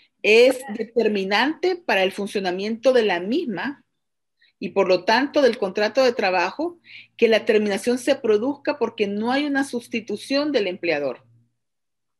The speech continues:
Eh, la causa de la terminación al final no es de que porque murió el empleador, sino que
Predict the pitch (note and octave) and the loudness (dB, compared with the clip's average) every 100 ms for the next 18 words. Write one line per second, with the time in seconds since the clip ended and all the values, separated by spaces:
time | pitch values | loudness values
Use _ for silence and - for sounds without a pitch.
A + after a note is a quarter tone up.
0 | _ _ _ _ _ _ _ _ _ _ | _ _ _ _ _ _ _ _ _ _
1 | _ _ _ A#2 - - F#3+ G3 G3 G3+ | _ _ _ -20 -12 -2 2 4 2 2
2 | F#3+ F#3 A3+ A#3+ C4+ - C#4+ C#4 C4+ C4+ | 2 2 2 2 2 2 4 4 4 2
3 | C4 B3+ B3 C#4+ C#4+ C#4+ C#4 B3+ C4+ C#4+ | 0 -2 -2 -2 -2 -2 -4 0 0 -2
4 | A3 A3+ A#3 B3 B3 C4+ C#4 C4 A3+ - | -4 -4 -2 0 0 -2 -2 -2 -4 -2
5 | G#3 F#3+ G3 G#3+ B3 A#3+ B3+ A#3+ B3+ - | -4 -2 -2 0 0 0 0 0 -2 -4
6 | A3 G#3+ - C4+ | -6 -8 -6 -6